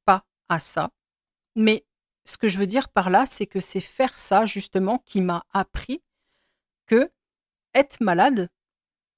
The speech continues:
avoir mal, n'était pas quelque chose qui pouvait être réellement, je veux dire concrètement, un barrage au résultat.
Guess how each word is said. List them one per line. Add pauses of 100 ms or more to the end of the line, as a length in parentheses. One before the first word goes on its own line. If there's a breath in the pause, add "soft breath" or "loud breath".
(200)
avoir
mal, (580)
n'était
pas
quelque
chose
qui (380)
pouvait (120)
être (680)
réellement, (160)
je
veux
dire
concrètement, (380)
un
barrage
au
résultat.